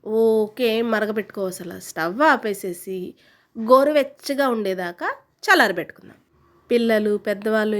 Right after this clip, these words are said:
ఎవరైనా తాగొచ్చండి, ఎటువంటి ఇబ్బంది ఉండదు. డాక్టర్లు కూడా చెప్తారండి బార్లీ తాగమని. చూడండి, చక్కగా మనం గోరువెచ్చగా చల్లారబెట్టేసుకున్నాం కదా,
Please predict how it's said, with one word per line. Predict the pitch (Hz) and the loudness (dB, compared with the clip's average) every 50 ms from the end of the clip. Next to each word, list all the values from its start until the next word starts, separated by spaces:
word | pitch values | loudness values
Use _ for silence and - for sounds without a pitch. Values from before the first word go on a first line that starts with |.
| 208 | -2
ఎవరైనా | 202 196 185 185 202 208 214 220 233 254 262 | -2 -4 -4 -4 -2 0 0 2 2 0 0
తాగొచ్చండి, | 254 254 220 202 214 214 214 - 233 214 214 220 226 262 277 262 | 0 -2 -4 -2 -4 -6 -8 -8 -8 -6 -6 -4 -4 -4 -4 -4
ఎటువంటి | 220 185 185 - _ 202 226 240 240 240 233 240 | -4 -6 -6 -8 _ -4 -2 0 0 0 -2 -4
ఇబ్బంది | 220 202 196 208 214 240 247 254 269 269 | -8 -8 -8 -2 0 0 2 2 2 2
ఉండదు. | 254 240 226 208 202 202 254 330 453 - _ _ _ _ _ _ _ _ | 2 2 2 -2 -4 -4 -6 -8 -8 -8 _ _ _ _ _ _ _ _
డాక్టర్లు | 202 196 185 156 185 240 - _ 427 415 403 392 | -2 2 2 2 2 0 -4 _ 0 2 2 4
కూడా | 359 370 370 359 | 4 2 2 2
చెప్తారండి | - 311 247 - - 262 254 247 247 233 240 233 233 202 | 2 0 -2 -2 -2 -2 0 0 2 0 0 0 -2 0
బార్లీ | 190 202 196 196 202 214 240 262 277 | 2 2 2 2 2 0 0 -2 0
తాగమని. | 262 240 214 208 214 208 196 185 185 190 196 202 233 - _ _ _ _ _ _ _ _ _ _ _ _ _ _ _ | 0 0 0 0 -2 -4 -4 -2 -2 -4 -4 -6 -8 -12 _ _ _ _ _ _ _ _ _ _ _ _ _ _ _
చూడండి, | - 208 202 190 190 175 185 240 320 415 415 415 | -6 -4 -2 0 0 0 0 0 0 -2 -2 -4
చక్కగా | - - 190 - _ 190 190 196 190 190 | -10 -16 -18 -16 _ -10 -8 -6 -6 -4
మనం | 190 196 190 190 180 180 180 | -4 -4 -4 -4 -4 -6 -8
గోరువెచ్చగా | 196 190 180 180 - 233 233 226 - _ - - 233 262 262 | -6 -6 -6 -6 -4 -4 -4 -4 -4 _ -8 -4 0 0 0
చల్లారబెట్టేసుకున్నాం | 262 262 214 196 202 208 208 208 196 - 208 190 - - 208 190 190 185 180 | 0 0 -2 0 0 0 -2 -2 -4 -4 -6 -10 -8 -8 -8 -6 -6 -6 -8
కదా, | 190 190 226 254 | -8 -6 -6 -6